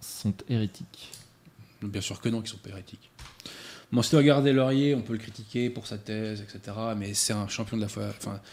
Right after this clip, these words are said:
Speaker 2: c'est un, c'est un héros. Il a, il a quand même sauvé le sacerdoce, hein. Avec Monseigneur Lefebvre, ils ont sauvé le sacerdoce. Donc, euh, voilà, respecter de grâce que, que, que Monseigneur Gard soit respecté, quoi. Même si, encore une fois, sa thèse, moi, j'y adhère pas, mais bon, voilà.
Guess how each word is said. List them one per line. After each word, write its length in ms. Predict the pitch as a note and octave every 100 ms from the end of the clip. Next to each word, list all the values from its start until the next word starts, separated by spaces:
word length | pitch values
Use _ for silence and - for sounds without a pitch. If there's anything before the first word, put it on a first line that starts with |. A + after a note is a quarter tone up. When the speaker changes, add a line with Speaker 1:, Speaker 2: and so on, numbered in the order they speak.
| - -
Speaker 2:
c'est 140 | -
un, 60 | A2
c'est 140 | -
un 80 | B2
héros. 420 | C3 B2+ D3+ A#2+
Il 100 | A2
a, 460 | G#2+ G2+ G2 G2 F2 G#2+
il 80 |
a 20 | G#2+
quand 140 | A#2+
même 100 | A#2+
sauvé 220 | - A#2
le 60 | G#2+
sacerdoce, 440 | G2+ A#2+ A#2 G#2
hein. 160 | G2+ A2+ G#2+ F#2 G2+
Avec 220 | F#2+ G2+
Monseigneur 260 | G#2 - G2+
Lefebvre, 300 | G2+ A#2+ A2+
ils 60 |
ont 40 | G#2
sauvé 200 | - G#2+
le 40 |
sacerdoce. 580 | - A2 G#2+ B2 - - - - - _ _ _ -
Donc, 360 | G#2+ G#2+ G#2+
euh, 200 | F#2+ G2 G2 -
voilà, 300 | G2+ G#2 G2+ -
respecter 640 | - G#2+ - G#2 B2 A2+ G2+
de 100 | G#2+
grâce 300 | G#2 B2 -
que, 120 | G#2+ G2+ -
que, 80 | -
que 200 | - G#2 G2+ -
Monseigneur 300 | A2 - A2
Gard 220 | A2 A#2
soit 100 | -
respecté, 400 | G2+ G2+ G2 A#2
quoi. 140 | - - _ - - - - -
Même 140 | - G#2
si, 140 | -
encore 180 | G#2+ G#2
une 60 | F#2+
fois, 160 | B2
sa 140 | B2+ G#2
thèse, 200 | A2+ A2+
moi, 100 | G2+
j'y 80 | G2
adhère 200 | F#2 -
pas, 240 | G#2 A#2
mais 140 | G2+ - -
bon, 80 | - -
voilà. 160 | A#2